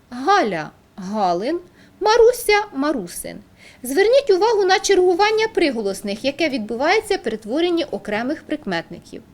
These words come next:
Свекруха — Свекрушин, сваха — Свашин, тітка — Тітчин, дочка — Доччин, лисичка — Лисичин, Ольга — Ольжин, Інга —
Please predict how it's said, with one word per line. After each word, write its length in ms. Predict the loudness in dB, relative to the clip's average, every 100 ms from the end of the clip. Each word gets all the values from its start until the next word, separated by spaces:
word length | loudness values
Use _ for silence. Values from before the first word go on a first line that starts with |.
| -20 -20 -20 -18
Свекруха — 840 | -8 0 2 6 6 6 0 -8 -8 -20
Свекрушин, 840 | -12 -4 -4 -4 -10 -10 -8 -8 -8 -12 -20 -20 -18
сваха — 640 | -10 0 0 0 -4 -6 -6 -16 -20 -16
Свашин, 720 | -10 -2 -2 -2 -6 -4 -4 -8 -20 -20 -20 -20
тітка — 640 | 0 0 0 -6 -4 -4 -10 -20 -20 -20 -10
Тітчин, 560 | -10 -10 -8 -4 -4 -6 -16 -20 -16
дочка — 640 | -2 -2 -2 -2 0 0 -4 -18 -14
Доччин, 1000 | -6 -6 -6 -14 -18 -8 -4 -2 -4 -6 -10 -14 -14 -10
лисичка — 880 | -2 0 0 -2 -2 -4 -8 -8 -10 -16 -20 -6
Лисичин, 920 | -2 -2 -4 -6 -8 -8 -2 -2 -2 -6 -16 -16 -14 0
Ольга — 580 | 4 4 2 -6 -6 -8 -14 -20 -6
Ольжин, 600 | -4 -2 -4 -4 -2 -2 -6 -18 -20 -20 -6
Інга — 540 | 0 2 0 -4 -10